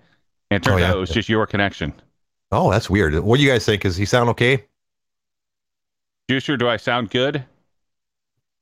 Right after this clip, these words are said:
Speaker 1: So it's no good or bad? I'm good.
Speaker 2: Oh, he's
Speaker 1: All right,
Speaker 2: good.
Speaker 1: so it's your
Speaker 2: Okay, okay,
Speaker 1: connection,
Speaker 2: maybe
Speaker 1: Jay.
Speaker 2: just, okay, then I, then I, then I won't pay any attention to that. Oh, on a completely, uh, I've been cutting out. That's crazy talk. Um,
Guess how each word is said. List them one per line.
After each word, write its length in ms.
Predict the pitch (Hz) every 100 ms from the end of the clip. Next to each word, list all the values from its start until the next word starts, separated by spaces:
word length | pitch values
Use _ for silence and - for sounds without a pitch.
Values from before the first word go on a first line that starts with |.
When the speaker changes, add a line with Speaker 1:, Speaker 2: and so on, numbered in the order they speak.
| _ _ _ _
Speaker 1:
So 80 | 123
it's 100 | 107
no 220 | 120 135
good 260 | 143 117 139
or 60 | 120
bad? 420 | 117 113 92 - - _ _ _ _ _ _ _ _ _ _ _ _ _ _ _ _ _ _ _
I'm 60 | 113
good. 240 | 160 123 - - - - - _ -
Speaker 2:
Oh, 60 |
he's 120 | 110 101
Speaker 1:
All 20 |
right, 60 | 92
Speaker 2:
good. 20 |
Speaker 1:
so 60 | 139
it's 20 |
your 80 | 139
Speaker 2:
Okay, 20 |
okay, 20 | 131 120 135
Speaker 1:
connection, 20 |
Speaker 2:
maybe 140 | 131
Speaker 1:
Jay. 160 | 95 87 -
Speaker 2:
just, 140 | -
okay, 300 | 147 - 87 92
then 180 | 95 92
I, 80 |
then 140 | 90 95
I, 160 | 92
then 140 | 92 92
I 80 | 92
won't 200 | 95 95
pay 140 | 101
any 100 | 92
attention 380 | 87 85 78 76
to 40 | 69
that. 200 | 73 - - - -
Oh, 220 | 165 139 - 147
on 180 | 139 131
a 20 |
completely, 1040 | 131 110 - 160 220 175 165 156 143 120 -
uh, 280 | 113 104 90 - -
I've 240 | 98 202
been 140 | 107 80
cutting 280 | 92 80
out. 220 | 78 98 -
That's 200 | 135 -
crazy 480 | - 202 185 110
talk. 400 | 98 95 78 - - - _ _ _ - - _ _ _ _ _
Um, 920 | 82 82 80 78 76 87 85 85 85